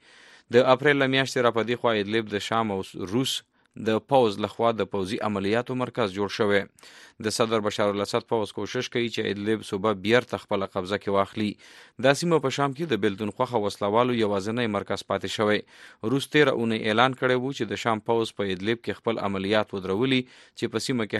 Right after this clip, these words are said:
حالات سازګار شي. خو تیره ورځ د شام سرکاري میډیا ویلي، د ادلیب ښار په سویلي سیمه کې د سرکاري پوځ او وسلوالو ترمنځ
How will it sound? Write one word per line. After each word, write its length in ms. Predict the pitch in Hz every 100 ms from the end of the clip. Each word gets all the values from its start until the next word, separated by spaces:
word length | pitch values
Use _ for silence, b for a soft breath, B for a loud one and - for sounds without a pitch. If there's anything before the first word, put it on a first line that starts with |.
| 101
حالات 360 | 101 101 -
سازګار 420 | 101 95 104 98 -
شي. 120 | 113 98 _
خو 140 | - 104
تیره 200 | 104 95 95
ورځ 240 | 117 107
د 100 | 104
شام 220 | - 110 104
سرکاري 380 | 95 104 101 127
میډیا 280 | 113 98 101 98
ویلي، 260 | 117 127 117 B B - 110
د 120 | 104
ادلیب 260 | 110 120
ښار 220 | - 123 110
په 120 | 107
سویلي 260 | 110 107 123
سیمه 240 | - 123 107
کې 60 | 104
د 80 | 98
سرکاري 380 | 101 92 98 113 117
پوځ 200 | 120 113 101
او 20 | 98
وسلوالو 460 | 95 104 113 107 -
ترمنځ 400 | 98 104 113 113